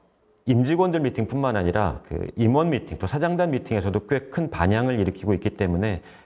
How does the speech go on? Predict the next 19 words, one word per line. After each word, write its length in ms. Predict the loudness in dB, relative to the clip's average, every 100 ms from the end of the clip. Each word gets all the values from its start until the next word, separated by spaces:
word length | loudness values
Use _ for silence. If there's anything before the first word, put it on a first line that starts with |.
| -2
향후에는 380 | 0 0 0
이런 340 | 0 0 0 0
미팅 240 | 0 0
환경 220 | 0 0
개선들이, 460 | 0 0 2 0 -2
개선들이 600 | -2 2 2 2 0 -4 -8 -20 -12 -2
꽤 120 | -2
큰 500 | -2 -4 -2 -2 -2
부분에 480 | -2 0 0 0 0
또 260 | 2 2 0
역할을 340 | -2 -2 -4
또 100 | -2
차지할 380 | -4 -2 -2 -2
걸로 180 | -2 -2
저는 180 | -4 -6
또 80 |
생각을 280 | -4 0 0
하고 160 | 0 -2
있습니다. 380 | -4 -12 -14